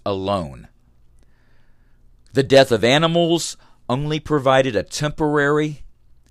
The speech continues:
symbolic, and ceremonial cleansing from sin.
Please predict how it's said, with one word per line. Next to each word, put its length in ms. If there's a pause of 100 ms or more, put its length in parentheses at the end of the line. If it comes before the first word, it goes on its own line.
(180)
symbolic, 1080 (640)
and 140
ceremonial 840
cleansing 640
from 220
sin. 520